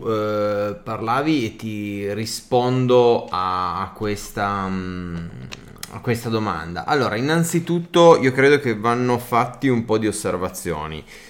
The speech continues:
Eh, perché? Allora, mm, intanto contestualizziamo in un periodo un po' più lungo rispetto al, ehm, diciamo,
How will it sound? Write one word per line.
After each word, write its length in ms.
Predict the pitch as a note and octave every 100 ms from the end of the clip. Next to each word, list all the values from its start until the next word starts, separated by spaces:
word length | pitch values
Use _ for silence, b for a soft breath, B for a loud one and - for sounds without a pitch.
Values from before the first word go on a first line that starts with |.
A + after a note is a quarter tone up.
| B
Eh, 1200 | - A#2 A2+ A2+ A2 A2 G#2+ G#2+ G#2 G2+ G#2 G2+
perché? 520 | B2+ A2 A2+ F2 F2 - -
Allora, 460 | G#2 F#2 F2+ E2 -
mm, 380 | G2+ F#2+ F2+ F2
intanto 480 | A2 G2+ C3 C#3+ E3+
contestualizziamo 920 | B2+ G#2+ - G#2+ A#2 G#2+ F#2+ A2+ B2+
in 100 | A#2
un 220 | G2+ F#2+
periodo 420 | F#2+ G2+ G2+ G#2+ G#2
un 160 | G2
po' 220 | F#2 G#2
più 640 | - G#2 G#2+ A#2 A#2 A#2+ -
lungo 760 | A2 G#2+ C3 C3 A2+ G#2+ F#2+ F2+
rispetto 760 | F#2+ F#2 - G2+ G2+ - G#2
al, 400 | F2 F2 F#2+ G2+
ehm, 1400 | G2 F#2+ F#2 E2+ - E2+ E2+ D#2+ D#2+ D#2 D#2 D2+ D2+ -
diciamo, 760 | - E2+ - F2+ F#2 F2+ F2 -